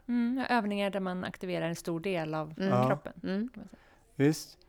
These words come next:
Speaker 3: Och försökte lägga upp dem lite grann så det vart gruppträning.
Speaker 2: Det, det gick ganska bra tycker jag. Det kändes ändå som alla hittade sina positioner och platser ganska
Speaker 3: Ja, det
Speaker 2: snabbt
Speaker 3: gick.
Speaker 2: efter ett par
Speaker 3: Ja.
Speaker 2: gånger
Speaker 3: Oh, ja.
Speaker 2: faktiskt.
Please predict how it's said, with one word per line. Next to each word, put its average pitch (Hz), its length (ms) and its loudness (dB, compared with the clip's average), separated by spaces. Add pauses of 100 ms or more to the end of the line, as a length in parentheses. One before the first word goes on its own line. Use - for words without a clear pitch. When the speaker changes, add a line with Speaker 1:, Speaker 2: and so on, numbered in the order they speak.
(540)
Speaker 3:
Och 139 140 2
försökte 139 400 2
lägga 131 220 2
upp 180 180 0
dem 110 180 0
lite 104 200 -4
grann 104 260 -2
så - 180 -4
det 110 100 0
vart - 480 -8 (180)
gruppträning. - 800 -2 (1080)
Speaker 2:
Det, - 300 2
det 160 140 -2
gick 196 400 0
ganska 359 260 -2
bra 180 360 2
tycker - 240 -6
jag. - 180 -2
Det 196 140 -4
kändes 330 440 -2
ändå 208 280 2
som 180 400 -6
alla 160 560 0
hittade 180 680 -4
sina 254 220 -2
positioner 170 600 -4
och 147 100 -10
platser - 360 -8
ganska 139 220 8
Speaker 3:
Ja, 135 60 12
det 131 60 12
Speaker 2:
snabbt 117 280 8
Speaker 3:
gick. 113 140 6
Speaker 2:
efter 269 240 2
ett - 60 0
par 117 80 8 (100)
Speaker 3:
Ja. - 60 12
Speaker 2:
gånger 123 360 0
Speaker 3:
Oh, 139 220 10
ja. 104 80 2
Speaker 2:
faktiskt. 107 200 -4